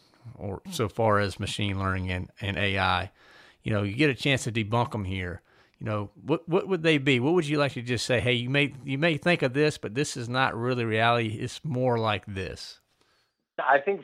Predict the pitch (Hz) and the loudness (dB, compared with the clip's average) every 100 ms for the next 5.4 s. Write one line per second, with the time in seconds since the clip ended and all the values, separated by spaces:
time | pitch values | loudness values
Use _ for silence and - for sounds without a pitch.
0 | - 160 156 151 135 127 - _ 131 113 | -2 -2 0 2 2 0 -8 _ -8 -8
1 | - 123 123 131 131 107 135 170 156 139 | -14 -18 0 4 4 6 4 4 -2 -2
2 | 131 131 131 123 117 110 - 117 117 113 | 0 0 2 2 2 0 -4 -4 -2 -2
3 | 98 98 98 95 107 110 _ _ - 107 | 0 4 4 4 -4 -18 _ _ -6 -4
4 | 107 104 117 110 104 - _ _ _ _ | -2 -4 -6 -8 -12 -16 _ _ _ _
5 | 107 101 135 | -12 -2 0